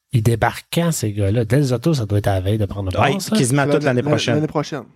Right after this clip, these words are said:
Speaker 3: C'est toute l'année
Speaker 1: Toute la
Speaker 3: prochaine.
Speaker 1: gang.
Speaker 3: À part,
Speaker 2: Ouais.
Speaker 3: euh, à part, euh, ouais, toute la gang.
Speaker 1: Ah
Speaker 3: Euh,
Speaker 1: ouais.
Speaker 3: non, à part, euh, Colin White. Euh, Colin White, c'est pour longtemps.
Speaker 2: Mais il n'y avait aucune raison de racheter Bobby Ryan, ça, je l'ai jamais compris.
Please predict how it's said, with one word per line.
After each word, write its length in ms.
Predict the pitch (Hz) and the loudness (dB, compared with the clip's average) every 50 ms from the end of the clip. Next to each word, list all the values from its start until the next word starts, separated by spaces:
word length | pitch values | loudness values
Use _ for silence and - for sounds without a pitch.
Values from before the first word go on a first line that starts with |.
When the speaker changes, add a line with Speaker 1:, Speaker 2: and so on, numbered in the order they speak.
| _ _ _ | _ _ _
Speaker 3:
C'est 220 | _ _ - - - | _ _ -20 -20 -18
toute 100 | - 160 | -16 -14
l'année 140 | 160 156 147 | -14 -6 -4
Speaker 1:
Toute 160 | 139 196 - | -4 -2 -2
la 80 | - 151 | -2 -2
Speaker 3:
prochaine. 160 | 143 135 131 120 | 0 0 -2 -2
Speaker 1:
gang. 60 | 101 | -2
Speaker 3:
À 20 | 202 196 185 | -4 -4 -2
part, 120 | 170 170 | -2 0
Speaker 2:
Ouais. 100 | - - | 0 0
Speaker 3:
euh, 260 | 156 151 151 143 139 156 | 0 0 -2 -2 -2 -4
à 40 | |
part, 420 | - - 190 196 190 185 185 175 170 | -2 0 0 2 2 2 2 0 0
euh, 520 | 165 156 156 156 156 156 156 156 156 147 | 0 0 0 0 0 0 -2 -2 -2 -2
ouais, 140 | 139 143 131 | -4 -6 -6
toute 160 | - 196 170 | -8 -6 -4
la 80 | 190 170 | -4 -4
gang. 160 | 160 139 120 - _ _ _ _ _ _ _ _ _ _ _ - | -4 -6 -8 -12 _ _ _ _ _ _ _ _ _ _ _ -4
Speaker 1:
Ah 200 | 160 165 160 175 | -2 0 2 2
Speaker 3:
Euh, 40 | 170 | 2
Speaker 1:
ouais. 160 | 127 104 95 - - - - - _ _ _ _ _ 151 | 0 -2 -4 -6 -12 -16 -20 -20 _ _ _ _ _ 0
Speaker 3:
non, 100 | 175 190 | 0 2
à 140 | 175 185 170 | 2 2 2
part, 320 | - 214 214 208 196 185 | 4 2 2 4 2 2
euh, 140 | 180 170 160 | 2 0 0
Colin 240 | 151 - 175 170 165 | 0 0 0 0 0
White. 260 | 160 147 139 131 - - _ - - | -2 -2 -2 -4 -6 -10 _ -18 -18
Euh, 80 | 135 | -14
Colin 220 | - - 160 165 165 | -8 -6 -6 -4 -4
White, 220 | 165 170 175 160 | -4 -4 -4 -6
c'est 160 | - 151 139 - _ _ _ _ | -8 -12 -12 -14 _ _ _ _
pour 160 | - 135 143 | -8 -4 -4
longtemps. 300 | 135 123 120 117 - 98 - _ _ _ _ _ _ _ _ _ - | -4 -4 -6 -8 -10 -16 -18 _ _ _ _ _ _ _ _ _ 2
Speaker 2:
Mais 60 | 120 | 2
il 40 | 113 | 4
n'y 20 | |
avait 100 | 110 120 | 4 2
aucune 220 | 135 123 190 196 160 | 2 2 2 2 2
raison 460 | 123 113 107 101 110 120 113 101 85 85 _ _ _ _ _ | 2 2 0 0 -2 -4 -4 -6 -10 -14 _ _ _ _ _
de 80 | 113 104 | 0 0
racheter 440 | 92 92 98 92 - - - 107 95 | 2 2 0 0 0 0 0 0 2
Bobby 280 | 101 98 90 90 98 | 2 0 0 0 0
Ryan, 360 | 95 92 92 87 95 107 104 92 | 0 0 0 2 2 2 0 0
ça, 140 | - 104 92 | 0 -2 -4
je 60 | 87 | -2
l'ai 100 | 90 90 | -4 -6
jamais 320 | 90 87 92 98 92 92 87 | -6 -4 -2 -2 -2 -2 -4
compris. 400 | - 85 80 92 - - - | -6 -8 -10 -10 -14 -18 -20